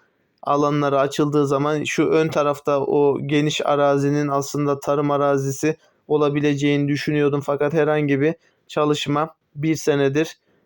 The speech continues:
görülmedi. Öyle bırakılmış. Belki de hani baraja yakın diye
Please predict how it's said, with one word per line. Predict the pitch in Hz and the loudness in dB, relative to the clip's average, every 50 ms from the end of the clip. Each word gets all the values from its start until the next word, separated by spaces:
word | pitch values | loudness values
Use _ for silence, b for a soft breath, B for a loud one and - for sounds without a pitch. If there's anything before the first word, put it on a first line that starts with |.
| _ _ 143 | _ _ -4
görülmedi. | 147 151 151 147 151 147 147 143 139 135 151 156 | 0 0 2 2 2 2 2 0 2 2 4 4
Öyle | 151 143 139 143 147 156 156 - _ _ _ _ _ _ _ _ _ _ | 4 4 4 4 2 2 0 -4 _ _ _ _ _ _ _ _ _ _
bırakılmış. | 151 151 151 151 147 143 - 147 143 147 151 - - - | -2 0 2 2 2 0 0 0 0 0 0 -2 -2 -2
Belki | 147 143 143 - 160 147 | -2 -2 0 0 0 0
de | 147 | 2
hani | 139 143 143 147 143 139 139 _ _ _ _ _ _ _ _ _ _ _ _ _ _ | 2 2 0 0 0 -2 -4 _ _ _ _ _ _ _ _ _ _ _ _ _ _
baraja | - 147 147 147 147 143 139 147 | -2 0 2 2 2 2 2 2
yakın | 143 143 143 143 143 - 156 151 147 139 | 2 2 2 0 0 0 0 0 0 2
diye | 139 139 147 151 | 2 2 0 0